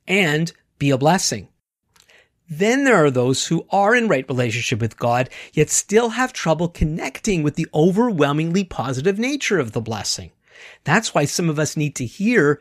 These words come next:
"He is for you," repeated over and over again.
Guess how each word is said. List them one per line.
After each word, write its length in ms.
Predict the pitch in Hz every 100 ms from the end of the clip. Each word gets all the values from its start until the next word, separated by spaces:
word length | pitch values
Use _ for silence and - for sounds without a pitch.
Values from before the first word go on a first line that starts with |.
| _
"He 180 | - 160
is 160 | 135 -
for 440 | - 220 233 240
you," 320 | 147 123 123 - -
repeated 640 | 139 - - 220 175 123 - _ _ 165
over 500 | 160 160 156 175 - -
and 140 | 123 -
over 340 | 180 196 160 135
again. 380 | 117 113 90